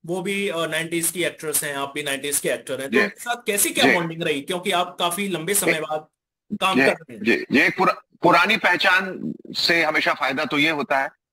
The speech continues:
Speaker 2: एक वाकफियत रहती है, एक दोस्ताना रहता है, फ्रेंडशिप रहती है, जिसकी वजह से काम करना ज्यादा आसान हो जाता है, उसमें एक सहूलियत आ जाती है। तो उस लिहाज से चूंकि मैं मनीषा को बहुत दिनों से जानता हूँ और यदा कदा, अ,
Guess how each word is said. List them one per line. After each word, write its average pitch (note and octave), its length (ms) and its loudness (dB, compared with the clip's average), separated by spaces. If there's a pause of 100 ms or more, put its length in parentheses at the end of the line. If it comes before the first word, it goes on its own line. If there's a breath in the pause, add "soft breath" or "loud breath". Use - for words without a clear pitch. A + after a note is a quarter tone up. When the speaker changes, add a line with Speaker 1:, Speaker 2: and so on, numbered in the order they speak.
(140)
Speaker 2:
एक C#3+ 180 0
वाकफियत C#3 460 0
रहती C#3+ 320 -4
है, C#3 180 -4
एक A#2+ 240 -4
दोस्ताना B2+ 420 -2
रहता C3+ 280 0
है, B2+ 60 -2
फ्रेंडशिप B2 440 -6
रहती B2+ 240 -2
है, C3+ 60 -2
जिसकी C#3 280 -4
वजह E3 300 -4
से G3+ 160 -6
काम E3+ 420 -2
करना E3 420 -4 (540)
ज्यादा D3+ 240 0
आसान C#3 460 -2
हो G#2 140 -12
जाता F2 320 0
है, F#2 60 2
उसमें C3 340 0
एक C3 200 0
सहूलियत C3+ 420 -2
आ A2 120 0
जाती G2 360 -6
है। A2+ 140 -8 (420)
तो D3+ 120 0
उस D#3+ 260 0
लिहाज D3 280 2
से C#3 100 -8
चूंकि C#3+ 260 -2
मैं C3+ 120 0
मनीषा B2+ 320 -2
को A#2+ 80 -2
बहुत A#2 220 -4
दिनों C3 140 -2
से B2+ 140 -4
जानता G#2+ 380 -2
हूँ G#2 340 -8
और G2+ 180 0
यदा G#2 220 2
कदा, G2+ 380 0 (340)
अ, F2 320 -2